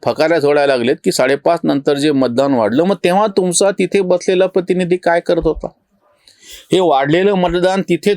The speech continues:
तुमच्या पक्षाच्या बसलेल्या प्रतिनिधीला दिसत नव्हतं का? महाविकास आघाडीचा जो प्रतिनिधी दोनशे अठ्ठ्याऐंशी या सगळ्या विधानसभा मतदारसंघामधल्या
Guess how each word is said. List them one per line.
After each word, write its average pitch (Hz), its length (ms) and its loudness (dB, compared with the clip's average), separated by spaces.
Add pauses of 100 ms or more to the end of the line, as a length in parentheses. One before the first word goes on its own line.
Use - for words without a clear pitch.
तुमच्या 208 360 2
पक्षाच्या 226 640 0
बसलेल्या 214 500 0
प्रतिनिधीला 220 600 -2
दिसत 214 340 0
नव्हतं 214 340 0
का? 196 220 0 (760)
महाविकास 190 640 0
आघाडीचा 175 540 0
जो 185 220 0
प्रतिनिधी 170 580 -2
दोनशे 175 440 0
अठ्ठ्याऐंशी 190 720 -2
या 190 180 0
सगळ्या 175 340 0
विधानसभा 165 600 0
मतदारसंघामधल्या 143 1120 0